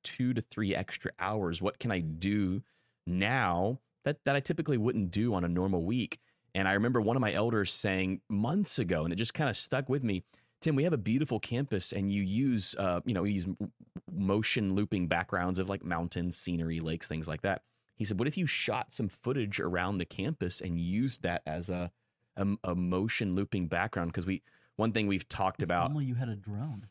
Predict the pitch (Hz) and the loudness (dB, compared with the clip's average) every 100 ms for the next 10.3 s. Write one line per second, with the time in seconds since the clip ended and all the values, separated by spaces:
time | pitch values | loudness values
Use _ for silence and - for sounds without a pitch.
0 | - 101 131 143 120 104 - 95 107 101 | -6 -2 0 2 2 0 0 -2 0 2
1 | 85 87 117 104 87 87 80 - 85 80 | 2 2 2 2 0 0 0 0 -2 0
2 | 98 92 92 87 - 90 92 87 - 82 | 0 0 0 0 0 0 0 0 -2 -2
3 | 90 - 101 - 90 - 92 92 85 71 | -2 -2 -4 -2 -4 -2 -2 -2 -2 -2
4 | 80 - 123 135 170 _ 82 90 92 90 | -6 -6 -4 -4 -4 _ -6 -2 0 -2
5 | 107 92 85 - - 92 87 - 87 82 | -2 -2 0 0 0 0 -2 0 -2 -2
6 | 80 - 92 92 - - _ _ - - | -4 -2 -2 0 -2 -4 _ _ -4 0
7 | - 131 117 113 107 98 95 - 95 87 | 2 4 4 4 2 2 2 0 0 0
8 | 87 85 82 - 113 123 - 143 135 117 | 0 -2 -4 -4 -6 -6 -6 -4 -2 -2
9 | 92 90 - 87 82 80 87 - 85 85 | -2 -4 -2 -2 -2 -2 -2 -2 -4 -4
10 | - - - | -6 -6 -8